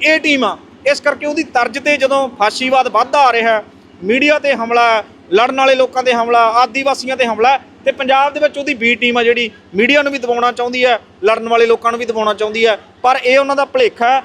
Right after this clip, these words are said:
ਲੜਨ ਵਾਲੇ ਲੋਕ ਨਾ ਕੱਲ੍ਹ ਦਬੇ ਸੀ, ਨਾ ਅੱਜ ਦਬਣਗੇ ਤੇ ਨਾ ਅੱਗੇ ਦਬਣਗੇ। ਲੋਕ ਹਮੇਸ਼ਾ ਆਪਦੀ ਆਵਾਜ਼ ਬੁਲੰਦ ਕਰਦੇ ਰਹੇ ਤੇ ਕਰਦੇ ਰਹਿਣਗੇ।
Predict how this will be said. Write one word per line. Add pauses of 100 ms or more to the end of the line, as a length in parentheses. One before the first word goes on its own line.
(260)
ਲੜਨ
ਵਾਲੇ
ਲੋਕ
ਨਾ
ਕੱਲ੍ਹ
ਦਬੇ
ਸੀ, (260)
ਨਾ (180)
ਅੱਜ
ਦਬਣਗੇ
ਤੇ
ਨਾ (100)
ਅੱਗੇ
ਦਬਣਗੇ। (340)
ਲੋਕ
ਹਮੇਸ਼ਾ (200)
ਆਪਦੀ
ਆਵਾਜ਼
ਬੁਲੰਦ
ਕਰਦੇ
ਰਹੇ
ਤੇ
ਕਰਦੇ
ਰਹਿਣਗੇ।